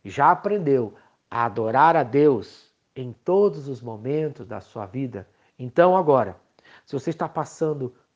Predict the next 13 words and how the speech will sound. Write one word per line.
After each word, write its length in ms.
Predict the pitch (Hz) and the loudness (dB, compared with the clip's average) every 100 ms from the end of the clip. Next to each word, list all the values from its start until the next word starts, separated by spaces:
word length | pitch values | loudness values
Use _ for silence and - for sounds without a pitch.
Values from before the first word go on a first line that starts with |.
| _ | _
por 200 | 151 131 | -10 -8
lutas, 600 | 131 139 131 120 95 _ _ _ _ - | -8 -8 -10 -14 -14 _ _ _ _ -8
adore 540 | 117 120 113 135 135 | -4 -2 2 2 2
ao 80 | 135 | -2
Senhor, 580 | - - 131 117 98 87 _ - - | -8 -10 -8 -8 -10 -12 _ -20 -20
se 400 | - - - - | -20 -16 -12 -6
humilhe 920 | 185 170 175 202 208 180 147 131 110 _ _ | -4 -4 -4 -2 -2 -2 -2 -4 -6 _ _
diante 460 | 120 117 135 143 147 | -14 -6 -6 -6 -6
dele 420 | 127 123 110 104 _ _ _ - | -2 -2 -2 -8 _ _ _ -18
e 80 | 127 | -18
creia 800 | _ - 156 156 151 139 123 - _ _ | _ 0 2 4 2 2 0 -4 _ _
na 180 | 101 101 | -12 -12
prosperidade 1300 | - 175 208 208 - 165 139 117 113 113 110 113 | -6 0 0 0 -6 -6 -2 0 2 0 -6 -12